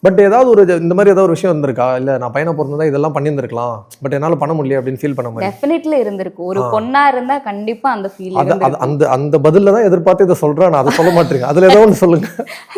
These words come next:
Speaker 2: இல்ல, இப்போ actually எனக்கு அந்த ஃப்ரீடம் இருக்கு,
Speaker 1: ம்.
Speaker 2: ஆனாலும் இல்லாத நிறைய இடங்களும் இருக்கு. நான் நைட்டு பன்னெண்டு மணிக்கு அப்புறம் தான் வீட்டுக்கு வருவேன்.
Speaker 1: ஓகே.
Speaker 2: ஆ, அப்பா அம்மாட்ட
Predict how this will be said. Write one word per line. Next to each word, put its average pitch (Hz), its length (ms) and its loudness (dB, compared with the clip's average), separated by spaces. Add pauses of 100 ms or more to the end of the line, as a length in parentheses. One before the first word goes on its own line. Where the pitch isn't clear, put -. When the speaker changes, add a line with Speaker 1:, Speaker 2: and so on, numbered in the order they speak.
(400)
Speaker 2:
இல்ல, 190 160 -8
இப்போ 370 380 0
actually 349 180 -4
எனக்கு 269 240 -2
அந்த 220 200 -6
ஃப்ரீடம் 247 360 -2
இருக்கு, 202 280 -6
Speaker 1:
ம். 233 40 -6
Speaker 2:
ஆனாலும் 240 580 -2 (160)
இல்லாத 254 400 0
நிறைய 208 360 -4
இடங்களும் 196 460 -6
இருக்கு. 175 500 -10 (300)
நான் 196 460 -4
நைட்டு 233 520 -2
பன்னெண்டு 226 280 -6
மணிக்கு 214 240 -8
அப்புறம் 202 260 -6
தான் 196 600 -4
வீட்டுக்கு 196 340 -6
வருவேன். 180 400 -6 (220)
Speaker 1:
ஓகே. 110 360 -12
Speaker 2:
ஆ, 85 320 -18 (680)
அப்பா 233 300 0
அம்மாட்ட 226 280 -4